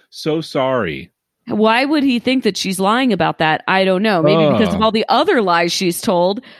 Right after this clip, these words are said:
Speaker 2: but she has not slept with him. So
Speaker 1: Maybe
Speaker 2: do not get
Speaker 1: 'cause
Speaker 2: that
Speaker 1: you,
Speaker 2: wrong.
Speaker 1: maybe 'cause you potentially knocked her up while she was married to this other guy who she had two other kids with.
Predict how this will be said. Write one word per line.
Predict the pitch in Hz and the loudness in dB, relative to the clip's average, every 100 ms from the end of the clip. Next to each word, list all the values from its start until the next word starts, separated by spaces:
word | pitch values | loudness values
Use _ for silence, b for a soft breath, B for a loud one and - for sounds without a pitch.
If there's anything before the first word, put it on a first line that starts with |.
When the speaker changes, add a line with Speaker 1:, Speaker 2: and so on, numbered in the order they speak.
| B - | B -2
Speaker 2:
but | 220 208 202 | 0 0 -2
she | - 233 | -2 0
has | 254 202 | 0 -2
not | 175 156 | -4 -4
slept | - 156 - | -2 -6 -4
with | 170 | -4
him. | 165 104 - | -4 -4 -6
So | - 170 | -4 0
Speaker 1:
Maybe | 117 131 | 2 4
Speaker 2:
do | 156 | 4
not | 175 | 4
get | 143 | 4
Speaker 1:
'cause | 123 | 2
Speaker 2:
that | 170 110 | 2 4
Speaker 1:
you, | 135 | 4
Speaker 2:
wrong. | 123 95 90 - | 2 -2 -8 -10
Speaker 1:
maybe | 104 120 143 | -2 0 0
'cause | 139 110 | 0 -2
you | 98 139 | 0 0
potentially | 170 - 117 110 113 101 | 0 0 0 -2 0 0
knocked | 98 107 - | 0 -2 0
her | 104 123 | 0 2
up | 113 | 0
while | 95 98 104 | 0 0 0
she | - | 2
was | 117 104 | 2 2
married | 117 151 101 90 | 0 0 0 0
to | 107 | -2
this | 98 | 0
other | 127 131 | 0 2
guy | 160 131 92 | 0 0 0
who | 101 | -2
she | - | 0
had | 95 | -2
two | 82 120 | 0 0
other | 120 | 0
kids | 113 135 82 | 0 -2 -2
with. | 71 71 | -8 -10